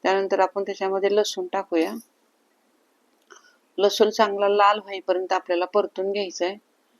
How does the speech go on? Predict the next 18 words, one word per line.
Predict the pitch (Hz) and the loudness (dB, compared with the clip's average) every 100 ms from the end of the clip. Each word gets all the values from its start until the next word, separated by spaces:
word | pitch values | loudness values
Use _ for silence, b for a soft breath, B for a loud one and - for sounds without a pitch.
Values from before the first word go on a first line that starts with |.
| _ _ _ | _ _ _
अगदी | 185 180 202 | -2 0 4
लालसर | 196 196 - 208 | 6 6 2 2
असा | 202 208 | 2 2
लसूण | 190 196 - 208 | 0 -2 -6 -6
झाला | 208 220 202 202 _ _ b b b _ | 0 2 0 -8 _ _ b b b _
की | 185 | -2
त्यामध्ये | 208 196 196 190 | 0 0 -2 -2
आपण | 185 202 202 | -2 -4 -4
थोडं | 202 190 180 | 0 0 2
जिरं | 208 196 | 2 2
टाकून | 202 196 180 | -2 -4 -8
घेऊया. | 175 185 165 180 - _ _ _ _ _ _ _ _ - | -6 -4 -4 -4 -12 _ _ _ _ _ _ _ _ -2
त्यानंतर | 196 202 202 | 0 2 2
हिंग | 196 202 196 208 | 0 -2 -2 2
पावडर | 208 190 190 | 2 2 0
टाकून | 202 185 175 180 | -2 0 -4 -4
घेतली | 180 - | -6 -2
आपण. | 160 - 180 | -2 -2 -10